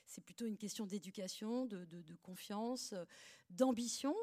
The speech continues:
parce que, euh, l'ambition des filles, elle se répartit sur le travail et sur d'autres choses, alors que l'ambition des garçons, elle a été historiquement aussi très concentrée sur le travail.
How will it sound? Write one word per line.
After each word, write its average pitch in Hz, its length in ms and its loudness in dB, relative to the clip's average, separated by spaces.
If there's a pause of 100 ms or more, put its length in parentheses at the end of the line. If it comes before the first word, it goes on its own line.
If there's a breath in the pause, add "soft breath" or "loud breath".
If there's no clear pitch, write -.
parce 190 220 -4
que, - 100 -8
euh, 180 420 0
l'ambition 196 480 -2
des 190 140 -2
filles, 226 300 -2
elle 175 120 -2
se - 120 -6
répartit 190 420 -6
sur - 140 -4
le 180 80 -10
travail 190 400 -2
et - 20 -8
sur 175 180 -12
d'autres 185 320 -4
choses, 226 440 -4 (500 loud breath)
alors 180 220 -4
que 220 80 0
l'ambition 196 380 -2
des 165 100 -6
garçons, - 420 -4
elle 170 60 -4
a 151 60 -8
été - 320 -10 (480)
historiquement 226 520 2
aussi 214 220 0
très - 220 -6
concentrée 190 500 -6
sur 180 140 -10
le 175 60 -12
travail. 220 480 -2